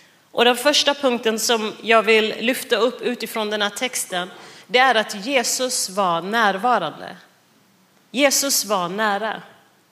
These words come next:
Och Jesus är högst närvarande i ditt och mitt lidande också. Han är inte en Gud på distans,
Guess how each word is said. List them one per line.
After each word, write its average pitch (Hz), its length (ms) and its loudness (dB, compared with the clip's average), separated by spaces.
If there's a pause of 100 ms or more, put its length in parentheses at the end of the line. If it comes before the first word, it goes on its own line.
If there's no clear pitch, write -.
(520)
Och - 240 -2
Jesus 277 400 2
är 262 40 0
högst 247 420 -2
närvarande 226 760 2
i 208 140 -8
ditt 233 280 -6
och 196 80 -8
mitt 185 200 -10
lidande 220 500 -4
också. 185 440 -8 (680)
Han 262 240 2
är 302 160 6
inte 269 240 0
en 202 220 -2
Gud 233 380 -4
på 220 80 -4
distans, 185 920 -2